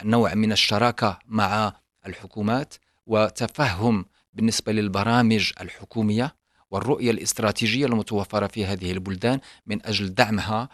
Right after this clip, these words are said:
و، آه، يعني، آه، بناء شراكة، آه، في بي-، فيما يخص القروض وفيما يخص التمويل والبحث على، آه، يعني سبل دعم هذه ال-، البرامج المهمة، لأنها تتطلب،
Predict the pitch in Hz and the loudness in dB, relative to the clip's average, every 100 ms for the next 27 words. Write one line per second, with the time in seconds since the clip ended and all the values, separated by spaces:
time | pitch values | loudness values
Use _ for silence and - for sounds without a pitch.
0 | _ _ - 113 113 104 - 107 101 98 | _ _ -2 2 2 2 -4 -4 -2 -2
1 | 90 87 78 - 95 110 113 113 - 98 | -2 -4 -8 -8 -4 -2 -2 0 -2 -2
2 | 90 87 104 107 143 143 - _ _ - | -4 -6 -2 2 2 2 -4 _ _ -4
3 | 113 110 127 - 104 101 _ _ _ - | 0 4 4 4 -4 -4 _ _ _ -8
4 | 101 95 113 101 107 - - 104 107 98 | -6 -4 -4 -2 -2 -2 -6 -2 -2 -2
5 | 120 - - 107 - 98 104 131 113 - | -4 -4 -4 -8 -8 -6 -4 -4 -6 -8
6 | 107 104 101 - 98 - - 101 104 135 | -4 -4 -4 -8 -8 -8 -6 -6 -2 0
7 | 127 110 104 - - - _ _ - 101 | 0 0 2 0 -2 -18 _ _ -6 -2
8 | 113 117 117 - 107 104 101 95 92 104 | 2 2 0 -2 -2 -2 -2 -4 -4 -6
9 | 98 113 - 147 127 143 123 _ _ 110 | -2 -2 0 0 0 0 -2 _ _ -4
10 | 117 104 95 113 104 101 101 101 101 90 | -2 -2 -4 -2 -2 -4 -4 -4 -2 -2
11 | 87 104 98 104 104 104 107 - - 101 | -4 -6 -2 0 0 0 -2 -4 -6 -4
12 | 101 92 123 139 156 - _ _ - 101 | -2 0 0 0 -2 -4 _ _ -8 -4
13 | 110 110 98 104 104 98 - - 110 107 | 0 0 0 -2 -2 -4 -14 -8 -4 -2
14 | 101 | -4